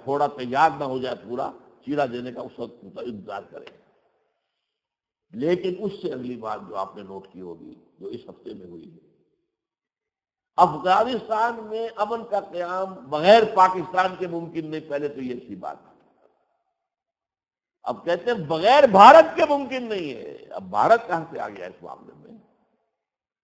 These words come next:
जो भी मामला है वो अफगान पाकिस्तान सरहद पर कहते रहे हो ना, भारत किस लिए? अब ये उनकी असल स्कीम जो है,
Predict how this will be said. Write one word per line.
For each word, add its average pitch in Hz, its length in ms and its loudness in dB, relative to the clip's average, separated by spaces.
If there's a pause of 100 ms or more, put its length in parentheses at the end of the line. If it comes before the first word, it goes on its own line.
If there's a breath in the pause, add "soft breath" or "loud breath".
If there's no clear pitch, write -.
(520)
जो 131 100 -4
भी 170 140 0
मामला 131 400 -4
है 135 80 0
वो 147 140 -4
अफगान 113 480 -4
पाकिस्तान 113 540 -10
सरहद 131 220 -10
पर 127 140 -14
कहते 101 320 -18
रहे 82 180 -18
हो - 140 -20
ना, - 160 -20 (880)
भारत - 300 -4
किस - 240 -18
लिए? - 100 -20 (1160)
अब 131 120 -6
ये 139 60 -2
उनकी 135 280 -6
असल 160 260 -8
स्कीम 123 260 -12
जो 92 200 -20
है, - 280 -20